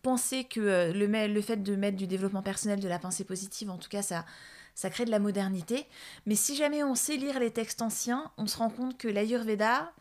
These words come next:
<laughs> c'est finalement la, la première, euh, médecine, euh, de développement personnel au monde.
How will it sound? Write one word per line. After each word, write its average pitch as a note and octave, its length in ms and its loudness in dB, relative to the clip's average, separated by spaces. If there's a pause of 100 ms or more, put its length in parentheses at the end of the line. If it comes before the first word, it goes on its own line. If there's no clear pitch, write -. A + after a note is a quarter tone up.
(120)
<laughs> - 680 -4
c'est - 280 -4
finalement G#3 500 2
la, E3+ 200 2
la F3+ 200 2
première, C4 640 0
euh, F#3+ 140 -2
médecine, A3 640 0
euh, F3+ 180 -2
de F3+ 120 -2
développement G#3+ 500 0
personnel F#3+ 440 -2
au E3+ 60 0
monde. F3 340 2